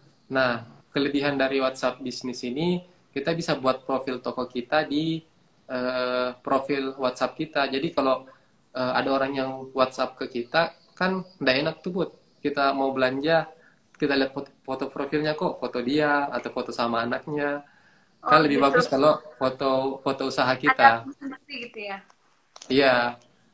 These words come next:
Speaker 1: kita lebih terlihat profesional kalau kita menggunakan, eh, foto profil usaha kita. Nah, bagusnya juga di WhatsApp Business itu, kita bisa masukkan, eh, link Google Map, eh,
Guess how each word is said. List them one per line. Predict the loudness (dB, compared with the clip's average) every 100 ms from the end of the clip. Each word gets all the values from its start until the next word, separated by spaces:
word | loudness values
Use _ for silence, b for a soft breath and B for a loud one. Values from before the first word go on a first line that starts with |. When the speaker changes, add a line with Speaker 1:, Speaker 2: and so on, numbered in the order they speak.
| _
Speaker 1:
kita | 2 4
lebih | 4 2 0
terlihat | 2 2 0 -2
profesional | -2 -2 -4 0 2 4 2 -2
kalau | -2 -4
kita | -6 -4 -4
menggunakan, | -6 -10 -10 0 0 0 -8 -20 -20 -18 -4
eh, | -2 0 0 0 -4 -6
foto | -2 -2 0 0 0 -6
profil | -4 -4 -2 -2
usaha | -2 -4
kita. | -4 -6 -2 -2 -4 -14 _ _ _ _ _ _ _ -6 0
Nah, | 2 2
bagusnya | 0 0 0
juga | 4 4
di | 4 4
WhatsApp | 2 2 -2 -2
Business | -4 -6 -8
itu, | -8 -4 0 0 -2 B B B _
kita | -2 0
bisa | 0 2 2
masukkan, | 0 0 2 2 0 -8 _
eh, | 2 4 4 2 2 -2 -2
link | 2 2 2 -2 -8 _ _ _ _ -4
Google | 0 2 2
Map, | 2 2 -2 -16 _ _
eh, | -4 0 0 0 0